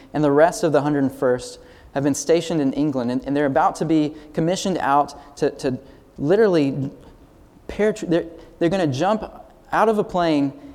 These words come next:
and when they land, they're gonna be in a war zone, right?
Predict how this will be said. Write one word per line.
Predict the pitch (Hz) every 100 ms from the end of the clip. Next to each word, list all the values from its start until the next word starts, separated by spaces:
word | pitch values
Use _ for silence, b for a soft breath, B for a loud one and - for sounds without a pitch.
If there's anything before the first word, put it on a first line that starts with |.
| B
and | 151
when | 180
they | 220 208
land, | 180 180 135 131 117 B
they're | -
gonna | 165 170
be | 165
in |
a | 135
war | 131 147
zone, | 120 117 110 113 120 - - - _ - - _ _ _ - _ -
right? | - 143 170